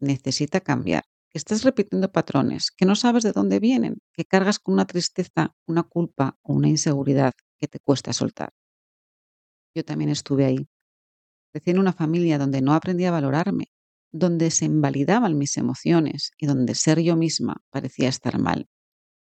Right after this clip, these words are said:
Durante muchos años me esforcé por hacer todo perfecto, por complacer, por ser buena, hasta que entendí que esa herida venía de mucho más atrás y que para sanar, para sentirme bien,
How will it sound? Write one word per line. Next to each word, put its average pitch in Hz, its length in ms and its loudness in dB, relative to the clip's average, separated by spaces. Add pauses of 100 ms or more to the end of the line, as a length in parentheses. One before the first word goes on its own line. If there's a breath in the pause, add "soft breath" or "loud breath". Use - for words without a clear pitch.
(340)
Durante 147 300 0
muchos 165 380 -2
años 196 340 2
me 160 80 -2
esforcé 151 440 -2
por 156 200 2
hacer 147 240 -2 (260)
todo 180 320 2
perfecto, - 520 -6
por - 180 -10
complacer, 160 800 0
por - 140 -10
ser 175 240 2
buena, 165 460 0 (920)
hasta 180 280 -4
que - 120 -4
entendí 165 540 2 (240)
que 170 220 0
esa 196 280 0
herida 170 400 0
venía 151 400 2
de 143 100 2
mucho 151 300 -2
más 156 260 0
atrás - 540 -2 (500)
y 175 80 -10
que - 160 -6
para 135 260 -2
sanar, 156 460 2 (160)
para 139 180 0
sentirme 160 560 0
bien, 160 280 2